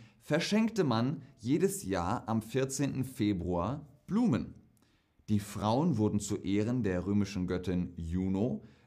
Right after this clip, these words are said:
Göttin der Ehe und der Geburt, an diesem Tag mit Blumen beschenkt.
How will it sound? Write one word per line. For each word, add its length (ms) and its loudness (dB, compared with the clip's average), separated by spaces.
Göttin 360 6
der 260 4
Ehe 440 4
und 360 -4
der 80 -6
Geburt, 640 0
an 160 2
diesem 320 0
Tag 380 -2
mit 280 -2
Blumen 460 4
beschenkt. 580 -4